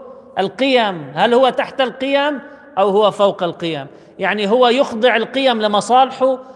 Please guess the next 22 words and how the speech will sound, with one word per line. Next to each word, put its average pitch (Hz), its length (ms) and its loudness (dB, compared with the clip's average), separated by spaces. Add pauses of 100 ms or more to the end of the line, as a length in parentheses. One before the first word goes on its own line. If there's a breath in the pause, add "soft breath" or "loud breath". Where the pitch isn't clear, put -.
(140)
أو 214 160 2
لا 269 380 4
يدوس 220 540 -2
على 285 300 0
مصالحه 277 560 -2
لأجل 247 540 -4
القيم؟ 180 500 -8 (680)
هون 196 140 -2
ببين 185 320 -2
عندي 175 200 -6
المؤمن 170 320 -8
من 160 120 -8
غير 143 180 -8
المؤمن، 135 260 -10
هذا 175 140 0
معيار 175 300 0
ثاني. 220 500 -4 (720 loud breath)
وهون 220 340 0
أنا 339 160 -2
بكون 285 240 -4
عم 247 200 -4
قيس - 580 -10